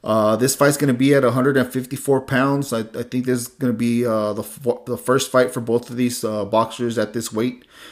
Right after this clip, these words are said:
Um, Benavides did, um, put in some work at one forty for a while, and then, uh, he moved up to one forty-seven for a few fights, ended up losing by knockout to, uh, Terrence Crawford, and I don't believe we've seen him since then. Uh, Danny Garcia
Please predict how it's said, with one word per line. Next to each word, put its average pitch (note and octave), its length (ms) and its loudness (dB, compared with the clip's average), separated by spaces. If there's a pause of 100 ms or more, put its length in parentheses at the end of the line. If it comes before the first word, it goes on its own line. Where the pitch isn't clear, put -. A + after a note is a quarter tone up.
(280)
Um, G#2 720 -2 (400)
Benavides B2 640 4
did, C3+ 280 2
um, A2 560 0
put C#3 120 0
in C#3 120 2
some A#2+ 160 0
work B2+ 240 2
at A2+ 200 4
one B2 200 2
forty C3 280 2
for B2+ 180 0
a A2+ 40 4
while, B2+ 300 6
and A2+ 120 0
then, A#2 180 0
uh, A2 140 -2
he A2+ 120 -4
moved A#2 240 -2
up A#2 180 0
to A2 140 -4
one A2 260 -2
forty-seven A#2 540 -2
for A#2 160 -2
a G#2+ 40 -2
few A2+ 200 -6
fights, A#2+ 520 -2
ended A2 240 -2
up A2 160 -4
losing A2+ 360 -2
by G#2 120 -2
knockout A2+ 540 -2
to, G#2+ 220 -4
uh, G#2+ 160 -4
Terrence A#2 320 0
Crawford, D3 520 0 (460)
and G#2+ 280 -2
I G#2+ 100 -2
don't A2+ 320 -2
believe D3 240 2
we've C#3 160 0
seen D3+ 220 -2
him C3+ 100 4
since C#3 300 -2
then. B2 360 0 (300)
Uh, G#2+ 340 0
Danny A#2+ 280 2
Garcia C#3+ 680 6